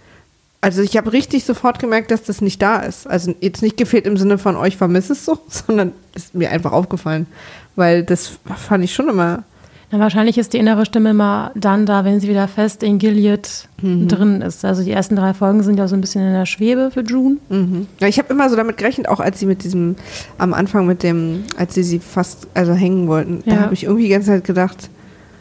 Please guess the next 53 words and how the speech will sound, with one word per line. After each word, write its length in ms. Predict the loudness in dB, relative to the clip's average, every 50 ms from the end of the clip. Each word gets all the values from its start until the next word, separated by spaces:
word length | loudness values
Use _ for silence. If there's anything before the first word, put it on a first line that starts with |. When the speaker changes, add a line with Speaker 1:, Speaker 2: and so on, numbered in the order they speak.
| -20 -20 -20 -20 -20 -20 -20 -20 -18 -6
Speaker 1:
so 100 | -2 -2
die 60 | -2 -2
Kamera 300 | -2 0 2 2 4 2
war 80 | 2
so 80 | 0 0
auf 80 | -2
ihrem 160 | -2 -4 -2 -2
Gesicht, 200 | -4 -2 -4 -4
dachte 200 | -4 0 0 0
jetzt, 480 | 0 0 -4 -10 -10 -10 -10 -14 -16 -18 -20 -20 -14 -6
aber 200 | -4 -2 -2 -2
kam 200 | 0 0 0 2
irgendwie 200 | 0 0 0 -2
nichts. 200 | -6 -6 -8 -10 -18 _ _ _ _ _ -20
Stille. 280 | -20 -8 -6 -4 -2
Speaker 2:
Ja, 60 | 2 2
da 80 | 2
ging's 220 | 2 2 0 2 2
ja 100 | 2 2
mehr 220 | 2 2 2 4 2
ums 180 | 2 0 -2
Kollektiv 480 | -2 0 0 0 0 -2 -4 -4 -2 0
so 40 | 2
Speaker 1:
Ja. 100 | 4 4
Speaker 2:
ein 60 | 4
bisschen 280 | 2 0 -2 -2 -2 0
in 120 | 0 0 0
der 160 | -2 -2 -4
Folge. 380 | -6 -6 -6 -4 -2 -2 -2 -2
Speaker 1:
Wahrscheinlich. 360 | -4 -4 -6 -8 -8 -8 -8 -12 -18 -20 -8 0
Speaker 2:
Äh, 300 | 2 2 4 4 2 0
spannend 360 | -2 -2 -2 2 2 4 4
ist 80 | 2 2
auch 80 | 0 0
die 100 | -2 -2
zweite 320 | -2 0 -2 0 0 0
Folge 380 | 0 2 2 4 4 4 2 2
so 220 | 2 0 0 -2
für 140 | -2 0 0
mich 260 | 2 2 0 0 0 0
auch 180 | 0 0 0
und 140 | -2 -4 -2
für 100 | 0 -2
meinen 180 | 0 2 2 2
Berufsstand. 640 | 2 4 2 0 -2 -4 -6 -4 -2 0 0 -2 -4 -8 -20 -20 -20 -20 -20 -20 -20 -20 -20 -20 -20 _ -2
Also 440 | 0 2 2 4 2 2 2 0 -2
zu 180 | 0 0 0
sehen, 300 | 2 4 4 4 4 2
was 140 | 2 -2 0
denn 140 | 0 0 0
so 100 | 0 -2
passieren 520 | -4 -6 -8 -8 -2 0 0 0 0 -2
kann 380 | -2 -2 0 0 2 2 0